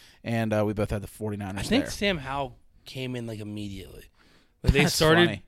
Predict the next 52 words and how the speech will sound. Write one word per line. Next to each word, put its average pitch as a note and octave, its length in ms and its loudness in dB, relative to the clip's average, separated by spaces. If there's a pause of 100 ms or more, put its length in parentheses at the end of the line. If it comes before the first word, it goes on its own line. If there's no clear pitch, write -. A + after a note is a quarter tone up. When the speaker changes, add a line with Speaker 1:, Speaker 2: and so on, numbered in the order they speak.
Speaker 2:
they D3+ 140 2
started D#3+ 440 2
K-, D3 200 -6
Jacoby, C3 500 -6
then A#2 140 -6
he B2 140 -8
immediately A#2 200 -6
Speaker 1:
That's B2+ 160 0
Speaker 2:
went A2 160 -4
to - 0 -
Speaker 1:
cold, G2+ 380 0
Speaker 2:
Butler. A2 140 0
Speaker 1:
dude. A2 100 -4
That's G#2+ 180 -2
cold. D2 460 -10 (400)
Speaker 2:
Yeah. G#2+ 320 -10 (460)
Speaker 1:
Uh, C#3 280 6
and C#3 100 2
then D3+ 160 4
four F#3+ 200 6
o'clock E3+ 260 4
games, E3 300 2
we D3 80 4
had C#3+ 100 4
the A2+ 60 -6
Steelers C#3+ 420 2
beating C3+ 300 0
the B2 60 -4
Seahawks C#3+ 580 0
thirty C3 320 -2
to A2+ 60 -6
twenty-three. C#3 520 -2
You C3 200 0
had B2 100 0
the B2 40 -6
Steelers, C3 360 -4
so - 100 -6
you A#2 80 -4
got A#2 140 -6
that A#2+ 180 -6
point. D#3 320 -2 (1160)
Then C3+ 340 2
we C3+ 180 4
had B2+ 380 4
the, B2+ 300 2
uh, A#2 60 4 (200)
Speaker 2:
Oh, A2+ 40 2
you C#3 140 4
had C4 80 6
Speaker 1:
Ch- D4+ 160 -4
Speaker 2:
the C#3+ 120 -4
Seahawks. C3+ 460 -2